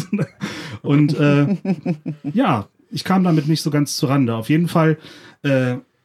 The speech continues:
Speaker 1: habe ich dann später jemanden getroffen, einen anderen, der mir an einem Feuer mal erklärt hat, was Black Metal ist. Und zwar einfach ganz kurz.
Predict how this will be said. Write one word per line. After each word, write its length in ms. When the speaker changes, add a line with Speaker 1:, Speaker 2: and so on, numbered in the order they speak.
Speaker 1:
habe 160
ich 80
dann 140
später 380
jemanden 380
getroffen, 580
einen 140
anderen, 400
der 560
mir 220
an 100
einem 100
Feuer 320
mal 320
erklärt 420
hat, 220
was 120
Black 220
Metal 220
ist. 160
Und 120
zwar 140
einfach 220
ganz 220
kurz. 340